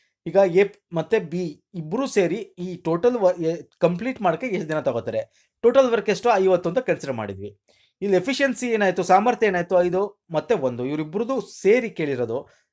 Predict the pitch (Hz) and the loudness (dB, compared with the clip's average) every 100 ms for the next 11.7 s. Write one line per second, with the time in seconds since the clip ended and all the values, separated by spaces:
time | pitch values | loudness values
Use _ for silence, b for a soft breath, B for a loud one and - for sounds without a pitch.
0 | _ 160 202 214 196 160 180 165 135 135 | _ -2 -2 0 -4 -4 -6 -4 -8 -6
1 | 247 214 214 220 220 175 180 165 147 131 | -6 -4 -4 -4 -2 0 0 0 -2 -4
2 | 120 107 - _ - 151 151 123 117 117 | -4 -6 -10 _ -6 -4 -2 -4 -6 -10
3 | 104 92 - _ b b b _ 175 156 | -12 -14 -18 _ b b b _ 2 4
4 | 175 226 254 233 233 175 170 160 151 208 | 2 0 -2 0 2 2 2 2 0 0
5 | 254 - - - 175 - 147 156 190 107 | -2 -4 -8 -6 -6 -4 -4 0 -2 -4
6 | 101 110 98 _ _ b b _ 170 170 | -14 -14 -16 _ _ b b _ -2 2
7 | 220 240 233 214 214 208 180 196 202 202 | 4 4 2 2 0 0 -2 0 0 2
8 | 196 190 185 180 196 175 180 180 165 165 | 0 0 -2 -4 -2 0 0 0 0 2
9 | 185 175 170 202 160 147 185 - 156 151 | 2 4 4 2 0 -2 -2 -2 -2 -2
10 | 151 170 175 135 - 151 139 127 190 - | -4 -2 -2 -4 -2 -2 -2 -2 -4 -4
11 | _ _ _ 165 165 165 156 | _ _ _ -4 0 2 2